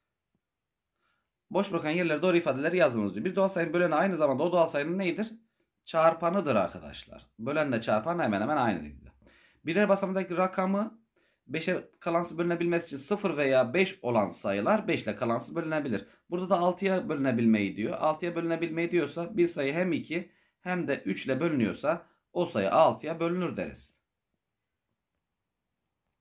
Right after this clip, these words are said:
Mustafa'nın bir miktar cevizi vardır. Cevizlerin sayısı elliden fazla ve altı ile bölünebilen iki basamaklı sayılar. Altı kere dokuz nedir? Elli dört. Elli dörtten başlayıp altı altı artsan yeter. İki basamaklı olacak ama.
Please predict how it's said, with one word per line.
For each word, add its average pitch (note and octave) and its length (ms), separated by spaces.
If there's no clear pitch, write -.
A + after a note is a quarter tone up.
Mustafa'nın F#3 600
bir G3+ 120
miktar F#3+ 340
cevizi F#3+ 340
vardır. D3+ 340
Cevizlerin E3 560
sayısı E3 440
elliden E3+ 400
fazla D3 560
ve D3+ 180
altı E3 320
ile D3 160
bölünebilen C#3+ 420
iki G3 180
basamaklı A#2+ 380
sayılar. D2 360
Altı E3+ 240
kere G3 180
dokuz F3 260
nedir? G3 360
Elli F#3+ 260
dört. C#3+ 280
Elli F#3+ 300
dörtten F#3 360
başlayıp F3+ 440
altı F#3+ 340
altı E3 240
artsan F3 380
yeter. D#3+ 300
İki G#2 180
basamaklı B2 400
olacak F2 280
ama. D2 220